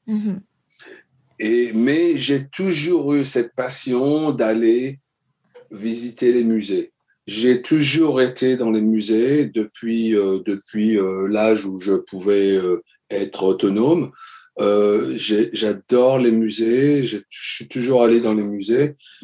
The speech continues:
Speaker 2: Et, euh, et quand je vais à Paris encore, il y a des gens qui font les magasins, moi je fais les musées.
Speaker 1: Musée. Mhm. Mhm.
Speaker 2: Donc, euh, je préfère y aller seul des fois parce que, voilà, quand t'es avec quelqu'un, les gens, pff, excusez-moi, euh, je peux rester, euh,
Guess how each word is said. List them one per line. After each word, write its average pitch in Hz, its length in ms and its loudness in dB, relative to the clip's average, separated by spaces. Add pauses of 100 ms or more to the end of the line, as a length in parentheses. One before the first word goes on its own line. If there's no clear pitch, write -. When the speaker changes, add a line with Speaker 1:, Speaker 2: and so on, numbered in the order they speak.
(160)
Speaker 2:
Et, 104 220 2
euh, 98 380 0
et 107 140 0
quand 123 200 4
je 113 140 0
vais 120 140 4
à 117 120 4
Paris 113 420 0
encore, 123 500 -4 (680)
il - 80 -12
y - 20 -6
a 104 60 -4
des 110 120 -2
gens 127 220 -4
qui 113 160 -8
font 110 160 0
les 107 100 4
magasins, 107 580 0
moi 107 180 -2
je 107 80 -8
fais 113 140 -4
les 104 80 -4
musées. 101 300 -6
Speaker 1:
Musée. 90 220 -8 (140)
Mhm. 247 140 -16 (320)
Mhm. 240 100 -10
Speaker 2:
Donc, 117 320 -2
euh, 110 80 2
je 110 120 -2
préfère 135 340 0
y 135 60 2
aller 127 200 0
seul 139 460 -2
des 120 100 -2
fois 135 300 -4
parce - 200 -14
que, 117 120 0
voilà, 110 520 2
quand 104 160 -10
t'es 107 100 -2
avec 104 200 0
quelqu'un, 110 340 0
les 101 60 -2
gens, 98 220 -2
pff, - 460 -12
excusez-moi, 98 380 -6 (420)
euh, 101 200 4
je - 140 -2
peux 120 100 0
rester, 127 500 0
euh, 113 180 2